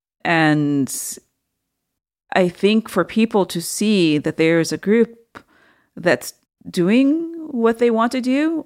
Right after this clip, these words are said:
or that there's a group that's doing something they didn't even know was possible, is so incredibly important. And our mentors are just some of the best industry people, people that I've known for a long time and people I'm just getting to know as well.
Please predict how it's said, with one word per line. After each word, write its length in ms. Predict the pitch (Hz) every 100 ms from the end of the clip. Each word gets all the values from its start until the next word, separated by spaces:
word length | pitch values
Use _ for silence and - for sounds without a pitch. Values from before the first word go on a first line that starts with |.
| -
or 220 | 226 233
that 120 | 196
there's 200 | 185 175
a 60 | 185
group 320 | 208 247 247
that's 200 | 175 175
doing 220 | - 254
something 300 | 240 220 214
they 120 | 175 175
didn't 220 | 220 214
even 160 | 185
know 100 | 175
was 200 | 156 143
possible, 640 | - - 202 - - 62 - - - - -
is 120 | 190
so 600 | - - - 214 220 196
incredibly 580 | 180 165 - 160 151 143
important. 500 | 139 - 101 120 135
And 260 | - 180 -
our 140 | 208
mentors 400 | 214 240 247 247
are 60 | 240
just 180 | 226 -
some 160 | 220
of 60 | 233
the 100 | 202
best 420 | 180 - 185 220
industry 420 | - 196 202 -
people, 380 | - - - - - - -
people 200 | 226 233
that 80 | 202
I've 140 | 170
known 260 | 175 180 196
for 160 | 175
a 60 | 165
long 240 | 156 170
time 260 | 202 202 240
and 100 | 180
people 280 | 175 180 170
I'm 160 | 156
just 200 | 160 170
getting 260 | - 156 151
to 120 | -
know 160 | 143 143
as 160 | 147
well. 300 | 139 107 -